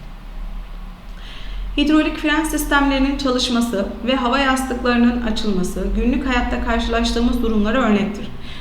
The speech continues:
Hidrolik fren sisteminde fren pedalına kuvvet uygulandığında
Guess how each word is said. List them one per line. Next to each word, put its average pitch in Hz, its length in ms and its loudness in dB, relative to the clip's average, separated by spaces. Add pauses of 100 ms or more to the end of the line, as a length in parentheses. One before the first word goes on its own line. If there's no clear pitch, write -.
(180)
Hidrolik 277 420 0
fren 269 260 0
sisteminde 196 640 -2 (140)
fren 269 320 2
pedalına 226 440 0
kuvvet 233 280 0
uygulandığında 185 680 0